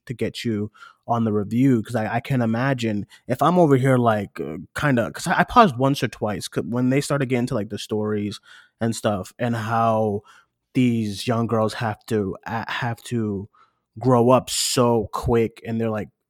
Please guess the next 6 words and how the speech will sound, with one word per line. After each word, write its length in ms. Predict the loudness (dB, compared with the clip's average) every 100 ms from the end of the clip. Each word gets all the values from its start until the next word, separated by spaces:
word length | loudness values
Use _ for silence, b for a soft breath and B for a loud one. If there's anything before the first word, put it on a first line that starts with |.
| _ -6
we're, 80 | -4
we're 100 | -2
talking, 360 | 2 0 0 -4
like, 240 | -6 -10 _ b b
fourteen, 760 | -10 2 2 2 0 -2 0 -2
fifteen, 1040 | -2 -6 -6 -6 -2 0 0 -2 -4 -6